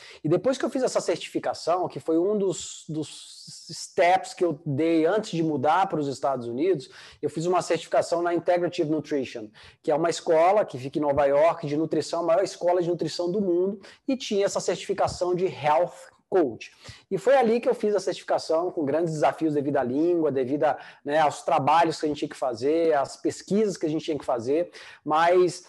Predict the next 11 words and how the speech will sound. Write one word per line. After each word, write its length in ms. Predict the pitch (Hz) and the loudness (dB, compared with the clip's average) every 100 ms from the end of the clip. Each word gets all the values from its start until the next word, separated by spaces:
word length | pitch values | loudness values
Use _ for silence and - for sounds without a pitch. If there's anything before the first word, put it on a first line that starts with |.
| _ _ | _ _
ah, 280 | 165 165 165 | 0 2 4
e 80 | 185 | 6
ali 160 | 214 190 | 4 4
eles 240 | 202 208 | 2 2
me 140 | 185 202 | 2 2
deram 520 | 160 190 202 185 170 | 6 6 6 2 -2
uma 240 | 175 185 180 | -2 -2 0
visão 440 | 170 160 143 185 | 0 0 0 -2
muito 380 | 170 170 202 190 | 0 2 2 0
interessante, 800 | 180 156 139 - 123 110 - 120 | 0 2 2 -2 -10 -12 -12 -4
né? 260 | 131 - | -2 -2